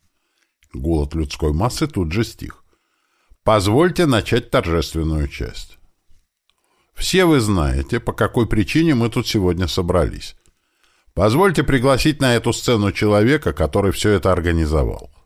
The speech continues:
Так сказать, мозг всего этого». Он обвел рукой вокруг себя. «Кто-то называет его босс, кто-то шеф, кто-то просто по имени. Встречайте,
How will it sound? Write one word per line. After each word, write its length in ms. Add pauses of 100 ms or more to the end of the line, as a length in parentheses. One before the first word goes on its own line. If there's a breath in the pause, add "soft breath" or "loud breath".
(600)
Так 160
сказать, 520 (100)
мозг 520
всего 460
этого». 460 (680)
Он 260
обвел 360
рукой 260
вокруг 360
себя. 360 (680)
«Кто-то 380
называет 560
его 220
босс, 300
кто-то 360
шеф, 380 (560)
кто-то 340
просто 340
по 220
имени. 500 (760)
Встречайте, 760